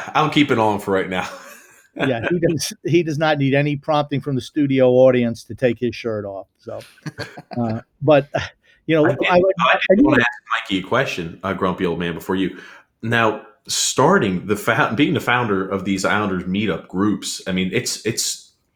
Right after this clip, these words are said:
Speaker 1: gone ahead and separated into twenty-three different deviations, I guess you could say, of the original Charlotte meetup.
Speaker 2: Mutations,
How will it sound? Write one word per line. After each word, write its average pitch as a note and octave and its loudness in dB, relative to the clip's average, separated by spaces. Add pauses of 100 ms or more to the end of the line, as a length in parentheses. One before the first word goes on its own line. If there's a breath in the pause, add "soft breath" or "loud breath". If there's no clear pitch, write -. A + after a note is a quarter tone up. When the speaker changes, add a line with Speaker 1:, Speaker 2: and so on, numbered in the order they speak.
(260)
Speaker 1:
gone A#2 2
ahead A2 2
and F2+ -2
separated G2 2
into E2 -4
twenty-three A#2 -2
different F2+ -6
deviations, G2 -2
I F2 0
guess F2 -4
you F2+ -6
could E2 -6
say, E2 -4 (280 loud breath)
of F#2+ 0
the G2 2
original F#2 0
Charlotte G2 2
meetup. F2+ -4 (360 soft breath)
Speaker 2:
Mutations, D3 6